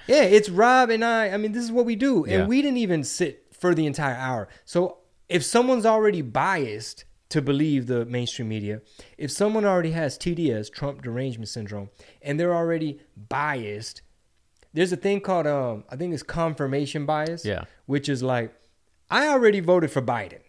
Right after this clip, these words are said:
Speaker 1: So the last thing I want my brain to do is to fucking short circuit and rewire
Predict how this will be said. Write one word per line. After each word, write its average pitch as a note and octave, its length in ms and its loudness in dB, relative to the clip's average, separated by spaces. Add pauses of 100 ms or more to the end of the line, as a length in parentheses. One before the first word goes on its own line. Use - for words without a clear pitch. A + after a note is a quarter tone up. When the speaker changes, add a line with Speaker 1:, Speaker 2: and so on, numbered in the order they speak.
(120)
Speaker 1:
So F3 840 2
the C#3+ 120 0
last G#3+ 360 0
thing A3 140 2
I F3+ 120 0
want F3+ 200 -2
my D#3 160 -4
brain A#2+ 400 -4
to F3+ 100 -4
do G#3 300 -4 (400)
is C3 500 -4
to C3+ 120 -6
fucking A#2+ 560 -6 (600)
short F3 380 0
circuit E3 480 2
and B2+ 140 -4
rewire C3 600 -2